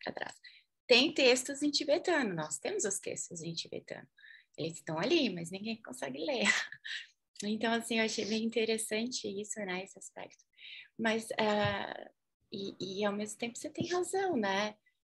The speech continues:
De certa forma, a visão, ela vem nesse, é, é, ela vem pra nos, nos conectar a esse tempo, né?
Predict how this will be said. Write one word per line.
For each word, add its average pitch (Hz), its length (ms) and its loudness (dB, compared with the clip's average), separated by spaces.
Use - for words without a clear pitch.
De - 140 -6
certa 233 320 6
forma, 240 380 2
a 233 40 2
visão, 226 420 0
ela 226 220 0
vem 220 320 -4
nesse, 233 640 -4
é, - 180 -4
é, - 260 -6
ela 208 180 0
vem 226 260 -4
pra 240 160 -2
nos, 220 520 -4
nos 208 180 -6
conectar 220 720 2
a 262 80 6
esse 220 220 0
tempo, 196 380 -8
né? 175 200 -6